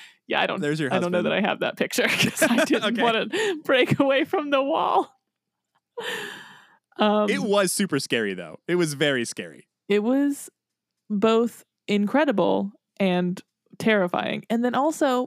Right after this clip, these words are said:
Speaker 1: the stairs were so steep, which you don't realize really walking up, but when you have to walk down, you're like, "I'm going to die."
Speaker 2: Yeah,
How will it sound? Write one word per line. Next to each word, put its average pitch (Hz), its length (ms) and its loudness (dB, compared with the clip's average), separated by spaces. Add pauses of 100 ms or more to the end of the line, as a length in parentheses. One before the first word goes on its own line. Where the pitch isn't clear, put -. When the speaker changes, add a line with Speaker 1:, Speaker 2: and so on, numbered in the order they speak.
Speaker 1:
the 220 160 0
stairs 269 360 -2
were 247 120 0
so 233 280 0
steep, 233 400 -2 (240)
which 220 140 -2
you 240 40 -2
don't 247 220 -2
realize 262 540 -2
really 220 300 0
walking 214 400 -2
up, 240 220 0
but 214 80 2
when 208 140 2
you 240 100 2
have 262 160 0
to 240 80 -2
walk 220 200 4
down, 240 220 0
you're 240 100 0
like, 220 340 -2
"I'm 294 340 -2
going 294 460 0
to 285 140 0
die." 208 800 2 (1400)
Speaker 2:
Yeah, 107 300 -2